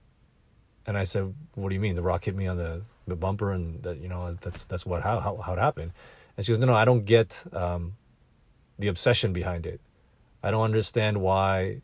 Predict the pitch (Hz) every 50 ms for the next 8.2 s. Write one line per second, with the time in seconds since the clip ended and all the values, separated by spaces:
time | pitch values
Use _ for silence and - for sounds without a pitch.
0 | _ _ - - 95 85 92 98 120 139 131 87 87 87 87 - - 90 82 85
1 | 87 - - - - _ _ _ _ _ _ _ _ _ _ _ _ - 98 92
2 | - 113 104 101 107 107 104 104 95 104 92 - 117 107 101 95 90 - - -
3 | - - _ - - - - - - - 95 92 - - 90 101 135 202 165 -
4 | - - _ _ _ _ - - 90 90 101 101 92 87 - - - - _ _
5 | _ _ _ _ _ _ _ - - 87 - - 92 98 98 107 113 120 113 110
6 | 110 104 95 98 90 - 113 101 98 95 92 - - - - _ _ _ _ _
7 | _ _ _ _ _ _ _ _ - - 98 98 101 101 107 107 113 110 104 107
8 | 98 95 90 -